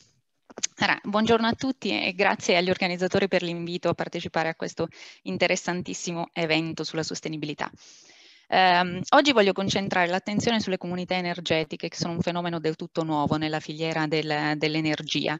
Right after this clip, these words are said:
e, mm, e sono state introdotte con la direttiva red due, quindi la direttiva europea sulla promozione dell'energia rinnovabile.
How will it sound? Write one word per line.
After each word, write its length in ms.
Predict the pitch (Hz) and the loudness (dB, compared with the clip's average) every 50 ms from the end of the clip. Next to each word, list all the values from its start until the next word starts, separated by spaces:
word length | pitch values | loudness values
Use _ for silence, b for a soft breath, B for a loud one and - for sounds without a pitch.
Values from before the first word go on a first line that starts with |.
| B B B B B B B | B B B B B B B
e, 320 | B - 180 180 170 165 160 | B 2 6 6 6 6 6
mm, 420 | 160 156 160 156 151 151 156 - - - - - - - - | 2 0 -2 -2 -2 -2 -4 -6 -6 -8 -8 -6 -8 -6 -2
e 280 | - - 120 120 180 | -2 0 2 2 4
sono 220 | 180 - 202 196 202 | 4 4 4 4 4
state 220 | - 202 185 175 | 2 2 0 0
introdotte 480 | 170 170 143 196 190 180 190 - - 190 | -2 0 4 4 4 4 4 2 2 2
con 120 | 175 170 | 4 4
la 120 | 160 160 160 | 4 2 2
direttiva 480 | 160 160 160 147 - 185 170 170 160 | 2 -2 -2 -2 0 0 2 2 4
red 260 | 160 160 156 147 151 | 4 2 2 2 0
due, 240 | 151 156 185 170 156 | 0 2 4 2 4
quindi 220 | - 160 160 156 156 | 2 2 -2 0 0
la 120 | 160 156 | -2 -2
direttiva 500 | 151 160 160 165 165 - _ - 175 165 | -2 -2 -4 -4 -4 -4 _ -2 2 2
europea 420 | 160 160 165 160 - 156 151 156 | 4 4 4 4 4 4 4 4
sulla 220 | - - 156 156 151 | 2 2 0 0 0
promozione 580 | - 175 156 151 147 - - 165 156 156 160 | 0 -2 -4 -4 -4 -2 0 0 2 2 0
dell'energia 560 | 147 151 147 151 151 147 147 - 151 156 151 147 | 0 0 -2 0 0 -2 -2 -2 -2 0 0 0
rinnovabile. 680 | 151 147 143 143 143 - - - - - - - | 0 -2 -2 -2 -2 -4 -4 -6 -8 -10 -12 -12